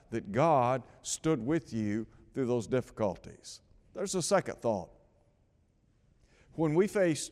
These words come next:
trials and tribulations in life, when we are in the throes of human suffering, isn't it the case that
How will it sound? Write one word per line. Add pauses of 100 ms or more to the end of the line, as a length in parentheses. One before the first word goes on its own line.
trials
and
tribulations
in
life,
when
we
are (200)
in
the
throes
of
human
suffering, (1000)
isn't
it
the
case
that